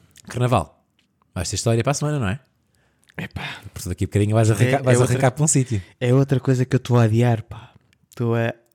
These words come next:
Speaker 2: estou a adiar
Speaker 1: Será
Speaker 2: e
Speaker 1: que
Speaker 2: a,
Speaker 1: vai, se-, será
Speaker 2: e
Speaker 1: que,
Speaker 2: a odiar.
Speaker 1: será que vamos anunciar e vais mesmo ou, não, ou ainda podes vacilar?
Speaker 2: Posso vacilar.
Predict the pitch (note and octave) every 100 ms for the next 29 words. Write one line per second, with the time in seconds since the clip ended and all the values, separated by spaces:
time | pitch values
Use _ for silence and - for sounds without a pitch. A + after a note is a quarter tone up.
0 | _ _ _ B2+ B2+ B2 A2+ B2 C#3+ D#3
1 | - A#2+ A#2+ B2 C#3+ - G#2 - A#2 C3
2 | C#3+ D3 B2+ A2+ G#2 G2+ - B2 A2+ B2
3 | A#2 A2+ G#2+ A#2+ C#3+ G#2+ A2 G2+ B2 C#3+
4 | A2+ A2+ G#2 G#2 G2+ G#2+ F#2+ - D#2+ C#2+
5 | _ _ _ _ _ - A#2 - G2 A#2+
6 | G2+